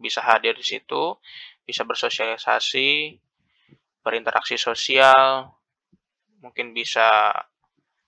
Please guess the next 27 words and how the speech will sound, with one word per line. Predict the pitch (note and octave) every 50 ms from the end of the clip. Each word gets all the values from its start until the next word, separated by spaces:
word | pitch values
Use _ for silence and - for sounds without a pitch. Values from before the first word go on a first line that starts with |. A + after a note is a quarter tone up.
| _ _ _ _ _ -
selain | - - - A#2+ A2+ A2 A2 A2 A2 A2 G#2+ G#2+
berdakwah, | G#2+ - A2 A2 - - B2 B2 B2 B2+ A#2+ A#2
bisa | - - - A2+
belajar | A2+ G#2+ A2 A2 G#2+ - A2+ A2+ A2+ A2+
di | A2 A2
situ, | - - A2+ - A#2 A#2 A2+ A2+ A2+ A#2 A#2
mempelajari | A2+ - - A#2 - - - - - - A2+
ilmu, | A2 G#2+ A2+ A2+ A2+ A2+ A2 A2 A2+ _ _ - -
hadir | A2+ A2 A2+ A#2+ A2+
secara | - - A2 - A#2 A2+ A2+ A2+
langsung. | A2+ - - - A#2+ A#2 A2+ A2+ A2+ - _ - - - - - - - _ _
Ini | C#3 D3
lebih | D3 C#3+ C3+ C3+ C3 C3 C3 C3
bagus | B2+ A#2+ B2 C3+ C#3+ C#3 - D3
sih, | C#3+ C#3
karena | - B2 A#2+ A#2 A#2+ B2 B2 B2+ B2+ B2+ C3 C3 C3 C3+ - - _ _ _
mengingat | - C3+ B2+ B2 A#2+ B2 B2 B2 -
pandemi | - A#2+ A#2+ A#2 A2+ A2+ A2+ A2+ A2+ A2+ A2 A2 A2+ A2 -
covid | - A#2+ A#2+ - - - - -
ini | A#2+ A#2+ B2
semakin | B2 - - B2 A#2 A#2 A#2 - - A#2+ A#2+ A#2+ A#2+ A#2 A2+ - _ _ _ _ -
berkembang | A#2+ A#2 - A#2 A#2 A2+ A2 A2 A2+ B2 - _ _ _ _ _ _ _ - - - - _ _ _ _ _
variannya, | C3 A#2 A2 A2 A2 G#2 G#2 G#2+ A2 G#2+ A2 A#2 C3+ D3 D3 _ _ _ _ _ _ _
jadi | _ - A2+ A2+ A#2+
bisa | B2 B2+ - - A#2+
mencegah | A#2+ A#2+ A#2 A#2 - - A#2 A2+
transmisi, | - A2 A2+ A2+ - - A2 A2+ A2+ - - - C#3+ D#3+ F#3 G3